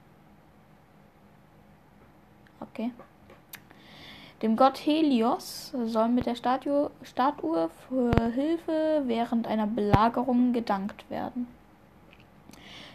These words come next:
Die meisten Abbildungen stellen die gewaltige sechsunddreißig Meter hohe Bronzestatue breitbeinig stehend über die Hafeneinfahrt von Rhodos Stadt dar.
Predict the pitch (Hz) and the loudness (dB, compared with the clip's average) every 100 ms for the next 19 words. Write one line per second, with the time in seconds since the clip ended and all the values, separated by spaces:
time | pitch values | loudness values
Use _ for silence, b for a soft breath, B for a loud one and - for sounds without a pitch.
0 | B 240 220 247 285 - 269 277 254 269 | B 2 8 8 8 6 2 4 2 4
1 | 269 277 285 247 240 240 233 240 226 226 | 2 2 0 2 4 4 2 0 2 4
2 | 240 269 277 269 269 277 B B B - | 6 4 0 4 4 2 B B B -4
3 | 226 285 277 262 254 262 254 233 226 233 | -2 -2 4 6 6 4 -2 0 2 4
4 | 233 240 226 220 220 233 285 254 - 226 | 2 4 2 0 2 2 2 -4 -2 0
5 | 220 320 - 247 262 277 B B - - | 0 -2 -4 0 2 0 B B -18 0
6 | 233 262 262 285 294 311 - - - 233 | 4 4 4 2 4 0 -8 -14 -6 -2
7 | 240 254 247 240 226 233 233 240 240 240 | 0 0 -2 -2 -2 0 0 2 2 0
8 | 220 208 214 220 214 - 220 214 220 214 | -2 -2 -2 0 -2 -2 -2 -2 0 0
9 | 214 220 - - - - - 247 - - | 0 -4 -6 -16 -18 -10 -8 -8 -14 -20
10 | B B B B B B B - - - | B B B B B B B -12 -10 -8